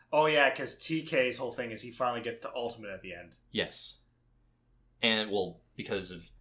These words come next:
Speaker 2: his special case, all Digimon aren't the same power at each level. So, like, one champion can be stronger than another champion, and so on and so forth.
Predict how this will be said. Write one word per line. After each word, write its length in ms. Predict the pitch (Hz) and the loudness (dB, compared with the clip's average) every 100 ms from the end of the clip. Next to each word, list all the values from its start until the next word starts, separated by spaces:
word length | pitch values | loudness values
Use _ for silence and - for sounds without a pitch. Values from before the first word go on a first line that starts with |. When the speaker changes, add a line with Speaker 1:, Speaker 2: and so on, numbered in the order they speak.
| _ | _
Speaker 2:
his 240 | - 110 | -4 -2
special 280 | - 104 101 | 0 -2 -4
case, 460 | 101 95 90 87 - - - _ - _ - _ _ _ _ _ _ | -6 -6 -4 -6 -8 -18 -20 _ -20 _ -20 _ _ _ _ _ _
all 200 | 117 147 | 2 4
Digimon 360 | 156 147 135 | 2 0 0
aren't 280 | 127 113 113 | 2 2 2
the 60 | - | -2
same 560 | - 101 101 101 101 - | -2 -2 -2 -4 -6 -6
power 460 | 90 87 87 90 | -4 -2 -2 -2
at 260 | 85 85 - _ - - | -2 -4 -8 _ -20 -12
each 260 | 87 - | -8 -6
level. 500 | 87 87 107 113 117 _ _ | -4 -4 -2 -4 -6 _ _
So, 120 | - 101 | -4 -4
like, 120 | 90 | 0
one 200 | 110 107 | 2 2
champion 360 | - 101 98 | 2 -2 -2
can 120 | 95 101 | -4 -4
be 80 | |
stronger 320 | 98 - 92 90 | -2 0 -2 -2
than 140 | 90 | -4
another 260 | 92 92 87 | -4 -4 -4
champion, 500 | - 80 78 80 82 | -6 -8 -8 -10 -8
and 140 | 82 | -6
so 120 | - | -4
on 60 | 82 | -4
and 80 | 82 | -4
so 140 | 82 | -6
forth. 480 | - 78 82 - | -6 -6 -6 -8